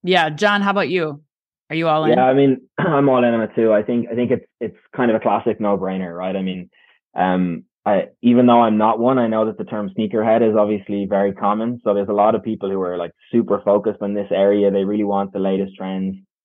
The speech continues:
Speaker 2: but also may not always be able to access them. The other, so, so it's great from that perspective of bringing more consumers in who may not always have been able to get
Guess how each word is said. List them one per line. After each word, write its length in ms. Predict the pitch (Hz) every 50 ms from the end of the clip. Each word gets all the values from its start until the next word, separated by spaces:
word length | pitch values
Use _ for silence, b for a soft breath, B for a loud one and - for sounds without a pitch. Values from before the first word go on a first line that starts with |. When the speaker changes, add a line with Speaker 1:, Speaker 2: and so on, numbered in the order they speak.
| _ _ _ _
Speaker 2:
but 100 | - -
also 300 | 87 101 117 127 123 127
may 180 | 113 110 110 110
not 160 | 110 110 107
always 240 | 104 101 101 101 98
be 120 | - 101
able 180 | 98 98 98 98
to 80 | 95 82
access 340 | 90 101 104 - 110 113 120 _
them. 220 | 135 139 147 151 - _ _ _ _ _ _ _ _ _
The 140 | _ 113 120
other, 320 | 131 147 147 127 110 - -
so, 80 | - 165 147 -
so 120 | 123 120
it's 120 | 113 - - _
great 240 | 131 120 120 117
from 140 | - 113 107
that 160 | 110 107 104
perspective 480 | - 110 104 - 107 104 104 - 101 95
of 120 | 101 92
bringing 280 | - 107 104 104 101 101
more 160 | 98 98 95 95
consumers 520 | - 101 95 - 110 107 104 101 98 90
in 180 | 104 101 101 98
who 100 | 98 101
may 220 | 98 98 98 101
not 160 | 101 98 95 95
always 260 | 92 92 95 95 92
have 100 | 95 85
been 160 | - 95 95
able 200 | 92 95 90 92 85
to 60 | 82
get 280 | 80 - 98 98 -